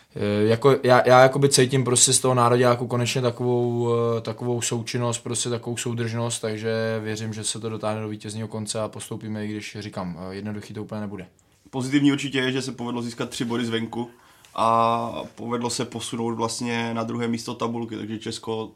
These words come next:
Speaker 2: to má teďka ve vlastních rukou, stačí uhrát, když nebudeme počítat Anglii, která je v současnosti strašně odskočená a pokud nenastane nějaký nepře-,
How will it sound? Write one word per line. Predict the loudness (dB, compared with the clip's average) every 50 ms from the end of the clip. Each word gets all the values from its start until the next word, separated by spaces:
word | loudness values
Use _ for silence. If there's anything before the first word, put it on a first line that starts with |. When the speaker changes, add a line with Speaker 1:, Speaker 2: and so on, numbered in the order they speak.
| _ _
Speaker 2:
to | -10 -6
má | -4 -4 -4
teďka | -4 -6 -10 -8 -6
ve | -6 -4
vlastních | -2 -2 -4 -4 -4 -6 -6 -4
rukou, | -6 -6 -6 -6 -8 -8
stačí | -8 -8 -10 -12 -10 -8 -8 -6
uhrát, | -4 -4 -2 -2 -2 -2 -4 -6 -12 -20 _ _ _ _ _ _ _
když | -6 -4 -2
nebudeme | 0 2 2 2 2 2
počítat | 0 -4 -4 -4 -4 -4 -2
Anglii, | -2 0 0 0 -2 -4 -4
která | -6 -4 -4 0 0 2 0 0 -2 -6 -8 -10
je | -6 -4 -4 -4
v | -4
současnosti | -6 -8 -10 -10 -10 -10 -10 -10 -8 -8 -10
strašně | -10 -8 -8 -10 -8 -6 -8 -8
odskočená | -8 -8 -10 -10 -8 -8 -6 -4 -2 0 2 2 2
a | 2 2 0 0 0 -4 -8 -16 -20 -20 -20 -20 _
pokud | -12 -12 -10 -8 -8 -6
nenastane | -6 -4 -6 -6 -6 -6 -4 -4
nějaký | -2 -2 -4 -6 -6 -8 -10 -8 -8 -8 -10 -10 -12 -14 -14 -16 -18 -18 -20 -20 -14 -12
nepře-, | -10 -10 -8 -8 -8 -10